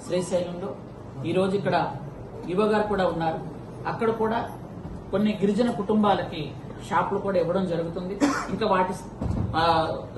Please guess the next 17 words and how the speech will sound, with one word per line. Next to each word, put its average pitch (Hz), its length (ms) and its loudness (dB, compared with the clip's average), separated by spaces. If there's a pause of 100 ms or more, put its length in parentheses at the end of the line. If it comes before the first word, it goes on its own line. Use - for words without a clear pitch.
(100)
సంఖ్య 247 240 4 (100)
పెంచమని 202 460 0
కూడా 190 180 4 (120)
యువ 185 180 0
గారికి 175 300 -2
చెప్పాం. 175 240 -8 (580)
ఆయన 180 140 0 (100)
కూడా 175 160 -2 (480)
మీటింగ్ 190 300 0
పెట్టుకొని 170 420 -4
వా-, 160 220 -2
వాటిని 165 320 -6
కూడా 165 200 -4
చేస్తారు. 165 400 -8 (500)
అయితే 240 220 2 (640)
అక్కడ - 160 2 (160)
గిరిజనులకి 254 600 2